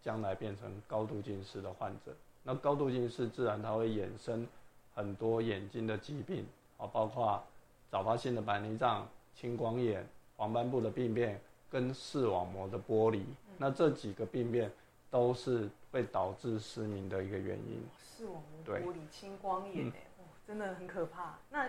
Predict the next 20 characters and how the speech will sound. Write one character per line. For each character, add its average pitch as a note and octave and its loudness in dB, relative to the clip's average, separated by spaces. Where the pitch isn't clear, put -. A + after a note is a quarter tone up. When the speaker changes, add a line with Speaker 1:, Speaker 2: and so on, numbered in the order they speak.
Speaker 2:
医 B3+ -6
师 B3+ -6
可 A#3 -6
以 F3 -4
现 A3+ -2
场 E3 -12
传 - -8
授 G#3+ 0
我 F3+ 0
们 D#3 -6
几 D3+ -14
招 E3+ -4
就 F3+ -8
是 F3+ -6
护 F#3 -6
眼 D3 -8
的 C3+ -14
招 D#3+ -2
数 - -16
吗？ - -20